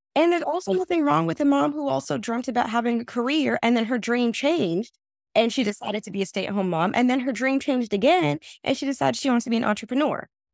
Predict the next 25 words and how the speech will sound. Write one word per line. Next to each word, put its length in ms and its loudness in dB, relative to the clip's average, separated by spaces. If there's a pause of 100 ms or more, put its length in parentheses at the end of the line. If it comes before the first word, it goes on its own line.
(200)
You 100 0
know, 240 2
what 220 -4
is 140 -4
that 160 -2
quote? 280 -2
I 100 -2
think 160 -4
it's 100 -2
like, 140 -2
"Sometimes 480 -2
on 100 0
the 80 0
way 120 0
to 120 0
a 80 -2
dream, 320 -2
you 60 -2
get 160 -2
lost 280 -2
and 100 -6
find 200 -2
a 40 -4
better 260 0
one." 260 -4